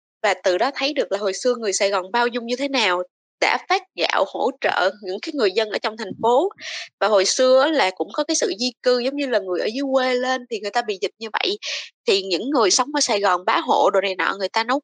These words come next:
cơm, chia sẻ đồ ăn ra sao. Thì, à, vào thời Pháp á, bà cố chị cũng có kể trong cái cuốn đó là hồi xưa lúc mà Pháp đánh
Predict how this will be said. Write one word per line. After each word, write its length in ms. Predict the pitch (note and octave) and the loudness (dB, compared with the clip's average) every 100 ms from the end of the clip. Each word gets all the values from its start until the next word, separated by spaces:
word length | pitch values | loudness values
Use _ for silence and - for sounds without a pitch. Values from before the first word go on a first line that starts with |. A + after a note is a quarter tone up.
| - | -2
cơm, 340 | B3 B3 A#3 | 2 2 0
chia 220 | - B3 B3 | -6 0 0
sẻ 280 | - - A#3 | 2 0 0
đồ 120 | G#3+ | 0
ăn 240 | A3+ A3 | 0 -2
ra 140 | A3+ A3+ | -2 0
sao. 320 | A#3+ A3+ A3+ - - - - - - _ - | 2 2 0 -4 -14 -12 -10 -10 -14 _ 0
Thì, 340 | G3 F#3+ F3+ | 2 4 4
à, 220 | F3 F3 E3 - _ _ _ _ _ _ _ _ | 4 2 0 -18 _ _ _ _ _ _ _ _
vào 160 | G#3+ G3+ | 2 4
thời 180 | G#3+ F3+ | 4 4
Pháp 260 | C#4 G4 | 4 4
á, 100 | G#4+ E4 | 4 4
bà 100 | - | 2
cố 160 | B3+ D#4 | 4 4
chị 100 | A3 | 2
cũng 160 | - F#3+ | -2 -2
có 80 | D4+ | -2
kể 180 | - B3 C#4 | 2 2 0
trong 140 | A#3+ | 0
cái 100 | C#4 | -2
cuốn 260 | - C4 D#4+ G#4+ | 0 0 0 0
đó 280 | C4+ D#4 G4+ | 2 2 2
là 320 | C#4+ G#3+ F#4+ - - - _ F3 | 2 2 0 -4 -14 -16 _ 0
hồi 100 | G3+ | 4
xưa 220 | C4 B3+ | 4 4
lúc 140 | F4+ | 2
mà 240 | F4 A#3 G3+ | 0 0 0
Pháp 320 | C4+ D#4+ - | 2 2 2
đánh 200 | B3+ | 0